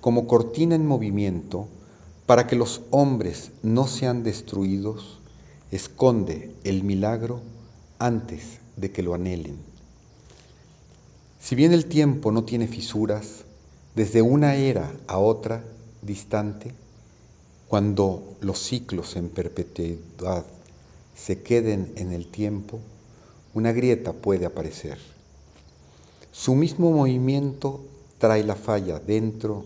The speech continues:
de su tejido. Y a través de esta divina falla,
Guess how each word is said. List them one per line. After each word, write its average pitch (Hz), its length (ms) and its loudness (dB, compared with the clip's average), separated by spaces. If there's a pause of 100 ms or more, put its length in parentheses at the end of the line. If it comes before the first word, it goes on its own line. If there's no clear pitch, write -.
(100)
de 98 100 -6
su 98 160 -10
tejido. 90 480 -10 (1400)
Y - 60 2
a 104 80 6
través 131 600 2 (480)
de 104 220 4
esta 131 280 -2
divina 101 360 -4
falla, 95 420 -2